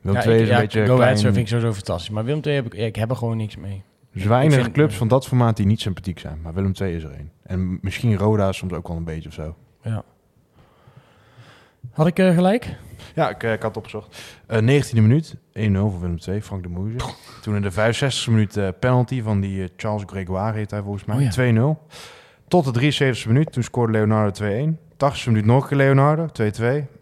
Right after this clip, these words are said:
Speaker 1: En in de negentigste minuut een penalty van Matthew Amoa, twee drie.
Speaker 2: Ja, dit man. Ja, dit
Speaker 1: Ik
Speaker 2: soort
Speaker 1: herinner deze
Speaker 2: af-,
Speaker 1: wedstrijd helemaal niet, eh,
Speaker 2: ik, ik
Speaker 1: tweeduizend negen.
Speaker 2: stond te springen in de, in de woonkamer bij
Speaker 1: Toen was
Speaker 2: mijn
Speaker 1: ik
Speaker 2: ouders.
Speaker 1: elf. Zou er daar nog beelden van zijn?
Speaker 2: Het was beker toch, of niet?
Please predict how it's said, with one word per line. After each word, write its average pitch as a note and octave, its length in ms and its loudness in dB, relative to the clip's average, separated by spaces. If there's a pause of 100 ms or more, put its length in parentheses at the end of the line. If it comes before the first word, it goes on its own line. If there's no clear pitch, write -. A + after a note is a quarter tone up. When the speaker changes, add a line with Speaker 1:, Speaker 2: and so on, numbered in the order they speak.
(180)
Speaker 1:
En G#2+ 120 -4
in A2 80 2
de G#2+ 60 4
negentigste A#2+ 380 2
minuut A#2 200 4
een G2+ 120 -2
penalty B2 380 4
van G#2 100 2
Matthew G#2+ 260 0
Amoa, G2+ 260 2
twee F#2 200 -4
drie. F#2 140 -4
Speaker 2:
Ja, D#2 60 -6
dit A2+ 180 -2
man. G2+ 200 -4
Ja, A2 120 0
dit - 20 -4
Speaker 1:
Ik G2+ 80 -6
Speaker 2:
soort C3+ 140 4
Speaker 1:
herinner D3 280 6
deze D#3 120 6
Speaker 2:
af-, A2 60 0
Speaker 1:
wedstrijd A2 280 0
helemaal G2 200 2
niet, - 100 -10
eh, F#2 60 2
Speaker 2:
ik, - 0 -
ik - 60 0
Speaker 1:
tweeduizend F#2+ 280 -6
negen. A2+ 140 0
Speaker 2:
stond C#3 200 -2
te B2+ 60 -2
springen E3+ 540 0
in B2+ 140 0
de, A#2 300 0
in A2+ 100 -2
de A2+ 100 0
woonkamer F#2 460 -4
bij G2 80 -6
Speaker 1:
Toen G#2 100 -2
was - 80 -6
Speaker 2:
mijn A2+ 120 -2
Speaker 1:
ik G#2 60 -4
Speaker 2:
ouders. G2+ 220 -8
Speaker 1:
elf. - 100 -20
Zou A#2+ 120 4
er B2+ 60 4
daar A#2+ 100 2
nog A2 100 2
beelden D3+ 240 4
van C3+ 140 4
zijn? D3+ 220 -4
Speaker 2:
Het - 80 -20
was E3+ 160 2
beker G3 240 4
toch, G3 160 -4
of - 100 -18
niet? F3 200 -6